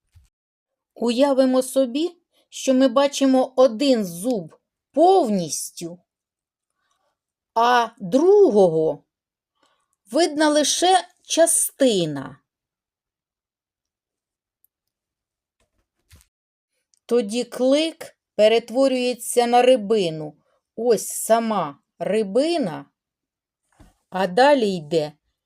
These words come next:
її хвіст. Отже, ми з'ясували, що риби і двозуб означають одну і ту ж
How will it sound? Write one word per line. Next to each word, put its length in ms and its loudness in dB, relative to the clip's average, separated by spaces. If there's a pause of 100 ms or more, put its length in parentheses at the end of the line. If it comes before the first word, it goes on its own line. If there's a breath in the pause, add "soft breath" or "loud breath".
(800)
її 360 -2
хвіст. 800 -8 (2000)
Отже, 540 -4 (320)
ми 160 -4
з'ясували, 920 -6 (160)
що 320 0
риби 560 -4 (100)
і 120 -6
двозуб 760 -4 (260)
означають 840 -2
одну 560 0
і 100 -4
ту 480 -6
ж 200 -14